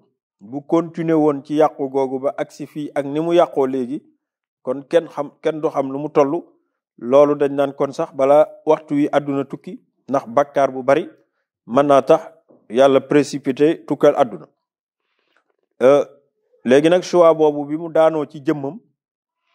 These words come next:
mu mel ni moom loolu la mas a sentir bi muy ndaw, ba sëriñ lu mu rëy rëy martaba, bu ko bëggee tee fen-, fenn,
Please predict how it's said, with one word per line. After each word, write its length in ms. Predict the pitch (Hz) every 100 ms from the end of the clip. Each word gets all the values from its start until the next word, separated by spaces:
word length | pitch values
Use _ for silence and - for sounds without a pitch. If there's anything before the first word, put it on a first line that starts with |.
| _ _ _ -
mu 80 |
mel 220 | 123 147 175
ni 80 |
moom 240 | 185 175 156
loolu 200 | 156 165
la 80 | 165
mas 200 | 156 156
a 60 | 160
sentir 440 | 175 160 151 135
bi 100 | 139
muy 180 | 147 151
ndaw, 200 | 143 143 170 139
ba 80 | 143 _
sëriñ 320 | - 175 175 151 113 _ _ _ _ _ _ _ -
lu 120 | 123
mu 100 | 175 175
rëy 180 | 180 170
rëy 160 | 165
martaba, 400 | 156 151 147 135
bu 100 | 135
ko 120 | 147 165
bëggee 300 | 165 160 156
tee 160 | 156 139
fen-, 300 | - 143 -
fenn, 220 | - 143